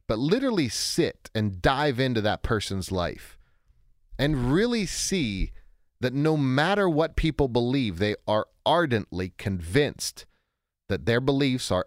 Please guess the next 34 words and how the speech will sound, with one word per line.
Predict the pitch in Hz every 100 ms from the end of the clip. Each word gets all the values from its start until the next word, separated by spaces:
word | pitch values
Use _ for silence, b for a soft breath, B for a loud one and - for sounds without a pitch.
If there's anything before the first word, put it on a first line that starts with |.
| -
absolute | 104 113 - 127 110 92 - - - - - _ _ -
and | 95 95
others | 139 143 104
are | 98
just | 87 143 -
simply | 135 135 123
g-, | 104 92
not | 104 131 104
getting | 95 135 131
it. | 76 - _ _ _ _ _ _ _
So | - 135
I, | 135
this | 196 226
is | 151
what | 120 147
led | 117 147 123
me | 123
to | 113 113
the | 107
experiences | 95 - 139 131 113 104
that | 95
I | 95
have. | 92 98 85
This | 117
is | 113
lo-, | 113 104
what | 113
led | 98 117 107
me | 107
to | 101
the | 98
perspective | - - - 208 - 92
I | 85
have. | 73 82 57 -